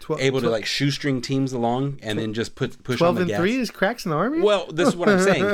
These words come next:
Speaker 1: <laughs>
Speaker 2: They're not able to just, like, step on the gas whenever they want like they used to.
Speaker 1: Oh,
Speaker 2: They're
Speaker 1: I see what you're saying.
Speaker 2: Yeah.
Speaker 1: Okay, yeah, they're not as high-powered in the
Speaker 2: Exactly. They, they were,
Speaker 1: Have
Speaker 2: like,
Speaker 1: you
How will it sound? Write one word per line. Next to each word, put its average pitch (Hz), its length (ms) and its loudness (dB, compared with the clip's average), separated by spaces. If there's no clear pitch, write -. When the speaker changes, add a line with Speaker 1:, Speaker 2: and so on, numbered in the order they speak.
Speaker 1:
<laughs> 185 320 -2
Speaker 2:
They're 156 140 4
not 165 160 0
able 151 240 2
to 143 140 -2
just, 131 200 -4
like, 123 300 0
step - 260 -2
on 131 100 0
the 110 80 -2
gas 117 320 0
whenever 127 220 0
they 123 120 -2
want 123 200 -2
like 135 140 -6
they 131 80 -8
used 127 260 -6
to. 147 240 -10
Speaker 1:
Oh, 220 420 6
Speaker 2:
They're 190 100 8
Speaker 1:
I 180 40 2
see 180 200 -4
what 160 160 -4
you're 131 60 -4
saying. 113 420 -2
Speaker 2:
Yeah. 139 180 2
Speaker 1:
Okay, 117 240 0
yeah, 143 140 0
they're 156 100 -2
not 156 160 0
as 131 100 -4
high-powered 120 520 -2
in 110 100 -6
the 104 140 -6
Speaker 2:
Exactly. 110 500 -2
They, 110 180 -6
they 127 120 0
were, 139 80 4
Speaker 1:
Have 165 60 4
Speaker 2:
like, 226 160 2
Speaker 1:
you - 100 -12